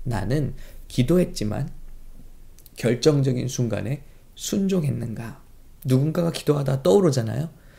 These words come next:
그러면 만나야 돼요. 누군가가 기도하다가 어떤, 어, 누군가를 섬기라고 하잖아요. 그럼 섬겨야 돼요. 이런 순종하는 기도의 삶이 반복될 때 우리의 기도는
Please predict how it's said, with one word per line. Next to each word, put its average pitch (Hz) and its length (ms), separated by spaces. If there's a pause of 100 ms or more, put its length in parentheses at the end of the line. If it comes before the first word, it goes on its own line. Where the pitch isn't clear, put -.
(180)
그러면 165 300
만나야 131 440
돼요. 123 140 (340)
누군가가 160 380
기도하다가 139 680 (400)
어떤, 139 640
어, 120 300
누군가를 135 640
섬기라고 190 460
하잖아요. 147 240
그럼 185 140
섬겨야 285 420
돼요. - 140 (420)
이런 170 220
순종하는 220 1200
기도의 156 440
삶이 151 460
반복될 117 640
때 220 300 (480)
우리의 139 300
기도는 120 480